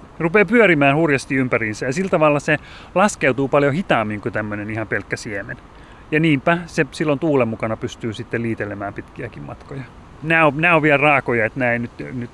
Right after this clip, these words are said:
mutta tässä näkyy hyvin, että tossa on toi tommonen keskisauma, ja nää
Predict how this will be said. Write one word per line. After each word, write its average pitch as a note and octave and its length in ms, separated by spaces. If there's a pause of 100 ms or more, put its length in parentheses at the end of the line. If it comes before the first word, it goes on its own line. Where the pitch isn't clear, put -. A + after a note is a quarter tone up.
mutta C3 260
tässä D#3+ 240
näkyy F3 320
hyvin, D3 240
että C3 120
tossa D#3+ 220
on C3+ 60
toi C3 180
tommonen B2+ 420 (360)
keskisauma, F#3+ 760 (260)
ja C#3 240 (120)
nää D3+ 320